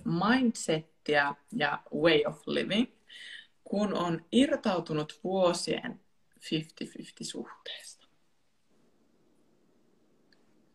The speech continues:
Miten, niinku, lähteä tavallaan buildaa itteensä sitä kohti, että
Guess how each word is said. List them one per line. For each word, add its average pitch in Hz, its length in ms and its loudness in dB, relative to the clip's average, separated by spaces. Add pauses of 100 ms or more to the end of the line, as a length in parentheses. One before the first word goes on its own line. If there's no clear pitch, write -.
(220)
Miten, 202 280 2
niinku, 165 420 2 (640)
lähteä 175 480 4
tavallaan 143 540 2
buildaa 156 440 6
itteensä - 540 -4
sitä 156 360 -2
kohti, - 440 -4
että - 420 -4